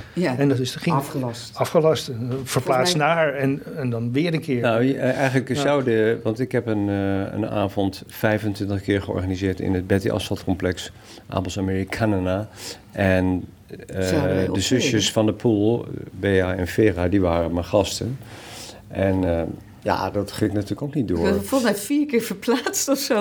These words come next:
Speaker 1: hoor, die
Speaker 3: Ja,
Speaker 1: film.
Speaker 3: ja, nee, dat is echt
Speaker 1: Ja,
Speaker 3: verschrikkelijk.
Speaker 1: op een gegeven
Speaker 3: En ik heb
Speaker 1: moment.
Speaker 3: inderdaad, ik heb, ik heb een heel pak, eh,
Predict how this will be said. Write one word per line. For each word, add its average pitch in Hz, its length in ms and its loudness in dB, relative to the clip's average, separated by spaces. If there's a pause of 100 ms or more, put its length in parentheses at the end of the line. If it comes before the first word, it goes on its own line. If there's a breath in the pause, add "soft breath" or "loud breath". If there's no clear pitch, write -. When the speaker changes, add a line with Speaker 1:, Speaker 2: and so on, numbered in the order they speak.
Speaker 1:
hoor, 170 80 2
die 165 80 0
Speaker 3:
Ja, 104 280 4
Speaker 1:
film. 95 160 4
Speaker 3:
ja, 92 160 0
nee, 95 220 2
dat 92 100 -4
is 92 100 -6
echt 90 200 -2
Speaker 1:
Ja, 139 100 0
Speaker 3:
verschrikkelijk. 127 260 2
Speaker 1:
op 98 60 0
een 95 60 2
gegeven - 180 -2
Speaker 3:
En 120 80 2
ik 139 80 2
heb 135 100 0
Speaker 1:
moment. 127 200 2
Speaker 3:
inderdaad, 127 260 2
ik 131 100 0
heb, - 160 0
ik 151 120 -4
heb 135 80 2
een 131 100 2
heel 139 320 0
pak, - 360 -2 (400 loud breath)
eh, 113 280 4